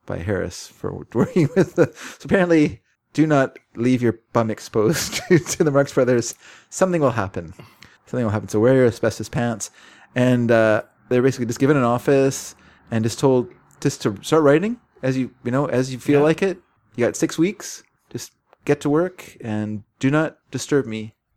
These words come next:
Speaker 1: for one and a half <laughs> mon-, one and a half months. I don't wanna see you again. So that was, that was their, that was their, uh, thing. And at some point during the writing, when they were working on it, uh, they didn't know this, but Mankiewicz got a,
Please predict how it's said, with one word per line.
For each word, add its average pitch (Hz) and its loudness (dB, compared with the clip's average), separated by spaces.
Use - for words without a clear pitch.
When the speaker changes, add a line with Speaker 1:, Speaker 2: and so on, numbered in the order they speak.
Speaker 1:
for 98 -8
one 107 -2
and 117 -4
a 113 -4
half 123 -4
<laughs> 113 -8
mon-, 151 0
one 123 -4
and 127 -2
a 127 0
half 131 2
months. 107 -8
I 101 -2
don't 110 -4
wanna 110 -4
see 110 -8
you 98 -8
again. 90 -14
So - -10
that 113 2
was, 110 0
that 107 -2
was 101 -2
their, 101 0
that 101 -6
was 107 -8
their, 101 -4
uh, 98 -6
thing. 123 -8
And 135 4
at 135 2
some 196 0
point 143 0
during 143 2
the 120 0
writing, 113 2
when 117 -2
they 117 2
were 117 4
working 123 0
on 110 0
it, 98 -4
uh, 98 -4
they 127 0
didn't 123 0
know 117 2
this, 98 -2
but 98 -4
Mankiewicz 117 -4
got 107 0
a, 98 -2